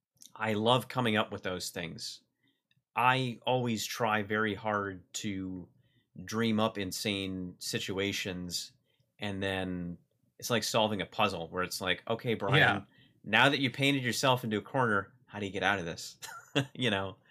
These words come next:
Speaker 1: And I try to make it credible. I try to make it credible.
Speaker 2: I, I think that would probably be the hardest thing. Well, one, you probably have, like, a million ways for someone to get out of it, but I think the hard part would be making it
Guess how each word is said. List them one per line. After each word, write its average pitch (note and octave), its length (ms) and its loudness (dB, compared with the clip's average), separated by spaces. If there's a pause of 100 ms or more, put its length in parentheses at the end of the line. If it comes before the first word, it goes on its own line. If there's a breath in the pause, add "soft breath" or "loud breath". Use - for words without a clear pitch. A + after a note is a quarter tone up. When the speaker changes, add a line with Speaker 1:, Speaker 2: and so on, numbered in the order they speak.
(340 soft breath)
Speaker 1:
And C#3 120 4
I D3 100 10
try G3+ 480 6
to G3 80 4
make D3 280 6
it A#2+ 100 -4
credible. F#2 580 2 (180)
I C3 100 4
try F3 240 4
to D#3+ 80 2
make C#3 180 4
it G#2+ 60 -4
credible. F#2 520 -2 (880)
Speaker 2:
I, F#3+ 280 6
I G3+ 40 -2
think B3 180 -4
that F3 120 2
would D3+ 120 -2
probably D3+ 180 2
be C#3+ 60 -2
the B2 100 -2
hardest C3 440 0
thing. F#2+ 220 -10 (500)
Well, F3 140 2
one, F3+ 520 4 (500)
you F3+ 200 -6
probably E3+ 420 4
have, C#3 180 6
like, B2+ 200 -2
a B2 80 -2
million B2 540 -2
ways B2+ 280 -2
for A2 100 -12
someone G2 720 -8
to G#2+ 80 -10
get G2 200 -6
out F#2+ 380 -2
of G2 100 -8
it, A2 100 -8
but A#2+ 100 -2
I A#2+ 100 2
think C3+ 200 -6
the A#2 120 -2
hard B2 260 2
part A2+ 220 -2
would G2+ 200 -10
be G#2 120 -10
making G#2 340 -8
it G#2 140 -8